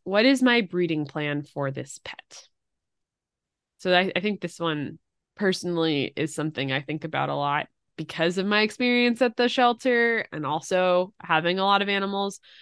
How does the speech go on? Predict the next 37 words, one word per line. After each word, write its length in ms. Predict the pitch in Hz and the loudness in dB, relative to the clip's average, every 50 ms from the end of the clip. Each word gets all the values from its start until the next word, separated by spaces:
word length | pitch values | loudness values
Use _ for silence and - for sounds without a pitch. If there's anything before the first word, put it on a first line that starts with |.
| - _ _ _ _ - | -20 _ _ _ _ 2
For 140 | 233 220 | 4 4
most 500 | 208 202 196 202 208 240 277 - - - | 4 4 4 4 4 4 4 2 -2 -6
pets, 380 | - - 185 180 180 - - - | -2 2 2 2 2 0 -2 -6
the 120 | - 180 | -4 -2
responsible 540 | 170 165 - - 170 170 180 - 208 196 190 | -2 -2 -2 0 0 0 0 0 0 0 0
breeding 420 | 165 - 160 160 156 170 175 175 170 | 0 0 -2 0 0 0 0 -2 -2
plan 600 | - - 180 170 170 165 165 165 165 170 175 - _ _ _ _ - | -2 -2 0 2 2 2 2 0 0 -2 -6 -10 _ _ _ _ -2
is 260 | - 170 170 160 170 | 0 0 0 0 0
not 300 | 165 160 147 156 - - | 2 2 4 2 2 0
to 100 | - 190 | -2 -4
breed 320 | 165 - 151 151 151 147 143 | -4 -2 -2 -4 -4 -4 -4
them 140 | 143 139 143 | -4 -4 -4
at 140 | 143 - | -4 -4
all. 260 | - - - - - _ _ _ _ _ _ _ _ _ _ _ _ _ _ _ _ _ _ _ _ _ - | -4 -4 -6 -6 -10 _ _ _ _ _ _ _ _ _ _ _ _ _ _ _ _ _ _ _ _ _ -4
So 100 | - 185 | 0 2
I 80 | 165 170 | 2 4
would 120 | 175 170 | 2 2
say 120 | - 190 180 | 0 0 2
that's 340 | 175 165 165 - - - - | 2 2 0 -2 -10 -18 -16
true 280 | - - - 180 170 | -6 -2 0 2 2
for 240 | 160 - 170 160 156 147 | 0 0 -2 -2 -2 -2
most 380 | 147 156 156 160 165 156 - | -4 -2 0 0 0 -2 -2
dogs 280 | - 151 147 151 - - | -2 0 -2 -2 -4 -10
and 100 | - 160 | -18 -18
cats. 380 | - - - - _ - - _ _ _ _ _ _ _ _ - | -16 -18 -18 -20 _ -20 -20 _ _ _ _ _ _ _ _ 2
I 100 | 180 185 | 2 4
love 200 | 165 156 165 165 | 4 4 2 0
Ginger. 340 | - - - - - - - - | -2 -6 -10 -10 -10 -14 -18 -16
She's 260 | - - - 180 165 - | -10 -6 -4 -4 -4 -4
great. 280 | - 175 175 - - _ _ _ _ _ _ _ - | -2 -4 -4 -4 -6 _ _ _ _ _ _ _ -10
Her, 100 | 185 175 | -6 -4
her 100 | 180 196 | -4 0
puppies 540 | 190 185 185 190 - 196 196 196 180 - - _ | 2 4 2 4 2 0 -2 -2 -4 -8 -10 _
would 200 | - 175 180 175 | -6 -4 -4 -4
not 300 | 175 175 175 170 - 139 | -2 0 0 0 0 0
be 400 | - 175 165 165 160 156 156 - _ _ _ _ _ _ _ _ _ _ _ _ | -2 0 2 2 2 0 -2 -6 _ _ _ _ _ _ _ _ _ _ _ _
her. 400 | - - 156 123 147 220 220 | -8 -4 -2 -2 -2 -4 -6